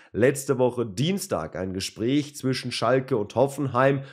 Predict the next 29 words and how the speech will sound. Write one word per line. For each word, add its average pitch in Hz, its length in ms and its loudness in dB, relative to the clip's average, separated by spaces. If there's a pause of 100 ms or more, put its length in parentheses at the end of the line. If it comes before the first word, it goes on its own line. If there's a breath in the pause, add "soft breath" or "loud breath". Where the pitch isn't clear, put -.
(180 loud breath)
in 123 460 2
Düsseldorf. 127 760 4
Da 104 120 0
haben 113 200 0
die 117 120 -6
Verantwortlichen 120 1000 -2
miteinander 113 560 -2
gesprochen 135 640 0 (260 loud breath)
zu 165 340 0
eben 131 320 -2
Verhandlungen 151 840 0
und 123 280 -4
Hoffenheims 127 640 0
Angebot 143 680 2 (220 loud breath)
soll 123 360 4
inzwischen 151 720 0
bei 135 340 4
etwa 139 540 2
zwei 131 440 2
Komma 147 380 0
acht 139 320 -2
Millionen 131 540 2
bis 135 220 -4
drei 113 280 0
Millionen 117 320 2
Euro 113 300 0
liegen, 123 460 -2
inklusive 160 1080 0
Bonuszahlungen. 90 1160 2